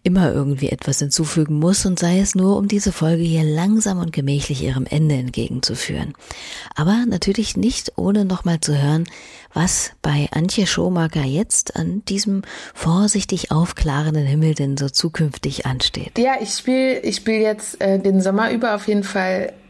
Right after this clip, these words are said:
Speaker 2: auf über zehn, ich glaub, fünfzehn Festivals oder so. Und dann, ähm, kommt bald neue Musik von mir raus.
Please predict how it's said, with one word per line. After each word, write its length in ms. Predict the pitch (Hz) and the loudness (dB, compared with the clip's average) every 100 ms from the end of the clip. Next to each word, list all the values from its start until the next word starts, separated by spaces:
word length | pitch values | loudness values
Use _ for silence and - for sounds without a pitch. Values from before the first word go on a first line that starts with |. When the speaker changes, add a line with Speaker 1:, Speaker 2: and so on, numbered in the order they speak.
| _ _ - | _ _ -4
Speaker 2:
auf 260 | 180 180 - - - | -4 -4 -8 -16 -6
über 320 | 190 208 196 196 | -2 0 0 -2
zehn, 440 | - 202 208 208 | 0 0 2 0
ich 80 | 196 | -2
glaub, 280 | - 190 - | -4 -4 -6
fünfzehn 640 | - 202 202 - 214 208 - - | -6 -4 -4 -4 -4 -4 -8 -4
Festivals 560 | 330 320 277 285 285 | -4 -4 -2 -2 0
oder 200 | 269 277 | -2 -2
so. 240 | 294 320 392 | -2 -2 0
Und 220 | 202 196 | 2 2
dann, 440 | 190 190 190 196 - - - - | 2 4 4 2 -4 -12 -14 -8
ähm, 420 | - 185 185 185 - | -2 0 0 -2 -2
kommt 600 | - 185 185 185 185 - | 0 2 2 2 0 -2
bald 200 | 180 180 | -2 0
neue 260 | 185 180 | 0 2
Musik 360 | 175 170 170 175 | 0 0 -2 -2
von 220 | - 214 | -2 0
mir 180 | 226 226 | 2 2
raus. 540 | 233 254 311 - - | 0 0 -2 -6 -14